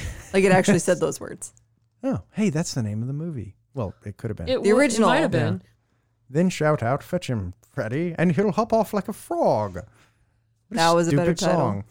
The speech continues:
Speaker 2: Yeah, he'll hop off like a frog. <laughs> Just like little
Speaker 3: Yeah.
Speaker 2: kids showing
Speaker 1: He
Speaker 2: up
Speaker 1: did
Speaker 2: to go
Speaker 1: have
Speaker 2: see
Speaker 1: some
Speaker 2: it.
Speaker 1: amphibian-esque type
Speaker 2: Yeah.
Speaker 1: traits.
Speaker 2: Say meow. Pretend you're a cat.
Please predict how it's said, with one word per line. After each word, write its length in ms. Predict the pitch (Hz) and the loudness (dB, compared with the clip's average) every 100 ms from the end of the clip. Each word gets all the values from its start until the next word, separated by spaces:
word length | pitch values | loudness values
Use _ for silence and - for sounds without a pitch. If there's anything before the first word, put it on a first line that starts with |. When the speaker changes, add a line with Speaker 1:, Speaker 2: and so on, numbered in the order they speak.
| - - _ | -20 -20 _
Speaker 2:
Yeah, 140 | 156 147 | 2 4
he'll 220 | - 156 | 4 2
hop 220 | 131 143 | 2 2
off 160 | 147 143 | 2 0
like 140 | 139 | -4
a 20 | |
frog. 520 | - - 143 - 180 - | -6 -6 -6 0 0 0
<laughs> 1160 | 247 - 277 - 302 - 277 - 320 - - | -2 0 2 2 2 2 0 2 0 -2 -4
Just 180 | 196 - | -4 2
like 180 | 190 151 | 2 4
little 200 | 170 170 | 4 4
Speaker 3:
Yeah. 160 | 220 | 4
Speaker 2:
kids 160 | 185 147 | 2 0
showing 280 | - 151 151 | 0 2 4
Speaker 1:
He 60 | |
Speaker 2:
up 60 | 277 | 4
Speaker 1:
did 80 | 339 | 6
Speaker 2:
to 40 | |
go 40 | 370 | 4
Speaker 1:
have 120 | 359 | 2
Speaker 2:
see 100 | 320 | 4
Speaker 1:
some 280 | 302 302 294 | 4 4 2
Speaker 2:
it. 40 | 247 | 0
Speaker 1:
amphibian-esque 1000 | 262 233 269 262 262 247 240 233 226 - | -2 0 0 2 0 0 0 0 0 -8
type 280 | - 226 220 | -8 -4 -2
Speaker 2:
Yeah. 120 | 151 | 2
Speaker 1:
traits. 500 | 143 214 - - - - | 2 2 0 -8 -12 -14
Speaker 2:
Say 320 | - - 196 233 | -10 0 4 4
meow. 460 | 240 190 127 92 | 4 2 0 -4
Pretend 400 | - 151 175 196 | -8 -4 -2 0
you're 180 | 185 151 | 0 0
a 60 | 156 | -2
cat. 440 | 156 131 87 - | -4 -6 -8 -12